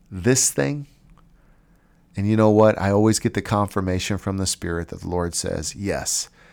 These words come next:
even this thing, I will use it for good." You're like a key that's, uh,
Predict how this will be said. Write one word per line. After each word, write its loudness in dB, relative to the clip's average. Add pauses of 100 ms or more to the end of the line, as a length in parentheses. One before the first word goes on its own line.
(340)
even 2
this 0
thing, -8 (720)
I 2
will 2
use 0
it -8 (440)
for -6
good." -6 (840)
You're 6
like 8
a 2
key 0 (880)
that's, 2
uh, -4